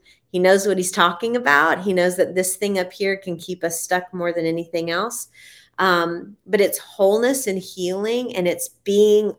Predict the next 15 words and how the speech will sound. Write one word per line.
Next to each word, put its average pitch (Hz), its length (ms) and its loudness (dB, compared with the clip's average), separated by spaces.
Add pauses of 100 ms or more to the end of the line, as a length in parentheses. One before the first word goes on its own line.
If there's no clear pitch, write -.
alive, 170 1080 2 (200)
fully 202 320 0
alive 160 800 -2 (340)
in 175 140 -2
our 160 120 0
mind. 147 520 -2
Man, 208 340 -2
what 202 260 2
would 311 140 0
it - 140 0
look 185 340 -2
like 135 500 -6 (540)
if 180 340 -4 (140)
our 208 360 2
mindsets 185 1160 -4